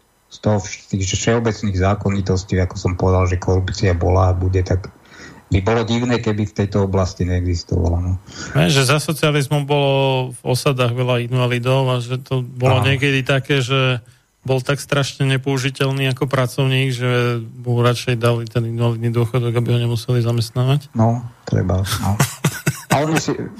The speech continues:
Speaker 1: tak ako poznáme cigánov, tak oni si vedia vyboxovať tie veci a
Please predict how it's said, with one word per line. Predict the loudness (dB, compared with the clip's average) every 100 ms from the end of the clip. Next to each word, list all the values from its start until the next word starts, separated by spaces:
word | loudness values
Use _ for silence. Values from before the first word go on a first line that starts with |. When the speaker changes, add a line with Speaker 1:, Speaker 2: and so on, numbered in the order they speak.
| -4
Speaker 1:
tak | -4 0
ako | 0 0 0
poznáme | 0 0 2 0 0
cigánov, | -2 0 0 0 0
tak | 0
oni | 0 -2
si | -4 -6 -10 -8
vedia | -2 0 2 0
vyboxovať | 0 -2 -2 0 2 2
tie | 2 0
veci | 0 2 2
a | 0